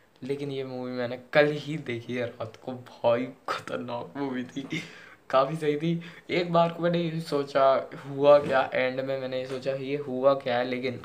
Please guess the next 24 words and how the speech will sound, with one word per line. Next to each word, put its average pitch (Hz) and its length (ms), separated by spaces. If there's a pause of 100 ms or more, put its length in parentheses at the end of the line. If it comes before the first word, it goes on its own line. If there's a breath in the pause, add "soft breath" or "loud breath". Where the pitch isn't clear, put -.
climax 117 480
खतरनाक 123 600
था 123 160
जो 123 200
भी 113 120
था। 117 240 (1300 loud breath)
I 143 100
like 107 280
it, - 220 (220)
कसम 135 380
से 135 140
बहुत 123 260
बढ़िया 117 320
movie 113 300 (100)
थी 113 60
वो। 113 220 (760 loud breath)
और 110 560 (340 soft breath)
बाकी 165 200
यही 196 180
थी 208 100
अपनी 196 220
movies 175 420
की 185 140
list 165 400